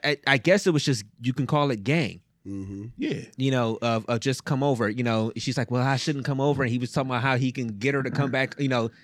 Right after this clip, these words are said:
Speaker 1: get her a ride to go. I mean, it was just a bunch of shit. It's
Speaker 2: Oh,
Speaker 1: like, I just,
Speaker 2: shit,
Speaker 1: I just
Speaker 2: here
Speaker 1: thought,
Speaker 2: you go.
Speaker 1: go ahead, go ahead.
Speaker 2: That nigga say, that nigga say, uh, "Come on, go with me, work things out. You know, come on
Speaker 1: Mm-hmm.
Speaker 2: over to my place." And say, "Lady, you won't be under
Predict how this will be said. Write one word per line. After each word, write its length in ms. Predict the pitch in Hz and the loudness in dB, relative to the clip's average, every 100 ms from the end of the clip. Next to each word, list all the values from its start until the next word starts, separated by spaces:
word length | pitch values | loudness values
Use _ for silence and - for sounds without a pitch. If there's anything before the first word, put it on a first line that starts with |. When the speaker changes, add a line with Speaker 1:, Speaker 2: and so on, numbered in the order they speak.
| - _ | -20 _
Speaker 1:
get 140 | 147 | 0
her 120 | 147 127 | 2 0
a 40 | |
ride 300 | 120 139 143 | 2 6 6
to 60 | 127 | 4
go. 140 | 143 | 2
I 60 | 170 | 2
mean, 100 | 185 | 4
it 60 | 220 | 2
was 80 | |
just 160 | 214 180 | 2 0
a 80 | 127 | -2
bunch 480 | 110 - 180 220 160 | -6 -2 0 0 -2
of 80 | |
shit. 180 | - 254 | -2 2
It's 100 | 226 | 8
Speaker 2:
Oh, 60 | 277 | 10
Speaker 1:
like, 160 | 208 | 10
I 60 | 180 | 8
just, 60 | - | 8
Speaker 2:
shit, 140 | 233 | 8
Speaker 1:
I 40 | |
just 100 | 185 214 | 8 8
Speaker 2:
here 60 | |
Speaker 1:
thought, 120 | 202 185 | 8 8
Speaker 2:
you 60 | |
go. 80 | 175 | 8
Speaker 1:
go 160 | 190 208 | 8 8
ahead, 160 | 131 | 6
go 100 | 117 | 6
ahead. 120 | 143 - - - - | 4 2 -8 -16 -8
Speaker 2:
That 240 | 151 180 | 4 6
nigga 260 | 220 226 196 | 6 4 4
say, 320 | 185 208 160 156 | 2 2 2 2
that 140 | 190 | 2
nigga 280 | 220 214 190 | 2 2 0
say, 360 | 185 175 156 156 | 0 2 2 2
uh, 580 | 151 143 139 135 131 151 - _ _ _ _ _ _ _ _ _ _ | 2 2 2 2 0 -2 -8 _ _ _ _ _ _ _ _ _ _
"Come 180 | - 196 | 0 4
on, 180 | 196 175 | 4 4
go 200 | 190 180 | 4 2
with 80 | 175 | 4
me, 200 | 175 175 | 2 4
work 300 | 170 170 175 | 4 2 0
things 360 | 165 160 151 | 0 2 2
out. 320 | 165 147 117 - _ _ _ _ _ - | 4 2 0 -8 _ _ _ _ _ -10
You 100 | 127 | -4
know, 100 | 135 | -2
come 100 | 117 113 | -2 0
on 60 | |
Speaker 1:
Mm-hmm. 20 | |
Speaker 2:
over 140 | 151 151 | 0 0
to 60 | |
my 80 | 143 | -2
place." 240 | 127 127 131 | -2 -4 -2
And 140 | 143 | -2
say, 120 | 160 | -2
"Lady, 240 | 143 151 151 | -2 0 0
you 160 | 160 | 0
won't 200 | 170 156 | -2 -4
be 160 | 151 151 | -2 -2
under 200 | 147 | -2